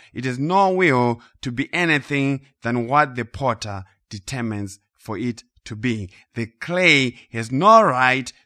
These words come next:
to say anything about God,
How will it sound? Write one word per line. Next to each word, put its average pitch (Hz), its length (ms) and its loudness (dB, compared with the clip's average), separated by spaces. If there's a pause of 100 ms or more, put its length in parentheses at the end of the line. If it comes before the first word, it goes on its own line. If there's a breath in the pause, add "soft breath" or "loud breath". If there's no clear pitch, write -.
to 127 120 -6
say 196 420 0
anything 208 640 4
about 180 560 4
God, 180 420 6